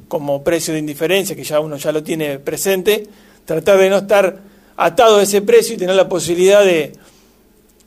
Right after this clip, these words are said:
ante un incremento general, tomar parte de esa ganancia, que sería la ganancia menos la prima.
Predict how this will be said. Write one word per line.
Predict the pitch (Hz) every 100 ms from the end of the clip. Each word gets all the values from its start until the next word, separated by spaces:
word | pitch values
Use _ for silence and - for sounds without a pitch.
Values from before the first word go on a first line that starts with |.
| _
ante | 165 160 190
un |
incremento | 190 180 185 196 202 196
general, | 202 220 240 240 -
tomar | 202 175 185 185
parte | 180 165
de | 165
esa | 160
ganancia, | 185 147 - - _ _
que | 185
sería | 160 180 185
la | 170
ganancia | 185 202 226 233
menos | 190 170
la | 165
prima. | 170 -